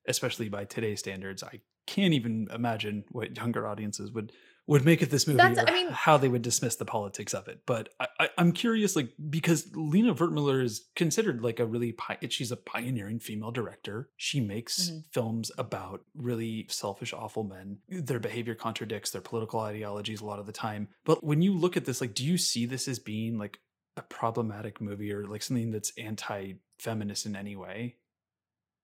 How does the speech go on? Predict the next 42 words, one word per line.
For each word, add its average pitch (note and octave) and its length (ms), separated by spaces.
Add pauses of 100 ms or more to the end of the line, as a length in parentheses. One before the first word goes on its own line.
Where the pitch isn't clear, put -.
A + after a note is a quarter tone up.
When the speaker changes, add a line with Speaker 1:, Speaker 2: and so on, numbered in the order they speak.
Speaker 2:
No, D#4 200
I G3+ 100
feel A#3+ 160
like A#3+ 160
it's, A#3+ 160
like, A3+ 160
there G3+ 180
to G3+ 100
be F3+ 100
complicated. D#3+ 880
And, G3+ 100
like, F3 280
I F#3+ 80
was F#3 140
frustrated G3+ 540
not E3+ 220
by D#3 120 (100)
it, E3 320 (320)
but, E3+ 100
like, E3+ 140
I D#3 120
was, D#3+ 160
like, D3 220
kind D#3+ 160
of D#3 100
frustrated D3 680 (500)
watching E3+ 360
it D3 120
because E3+ 180
I E3 60
was D#3 100
like, D3+ 160
"Oh, F3+ 280
if F#3 160
this G3 180
existed G3+ 380
now, D3+ 160
people E3+ 280
would E3 100
just D#3+ 160
be E3 60
like, D3 220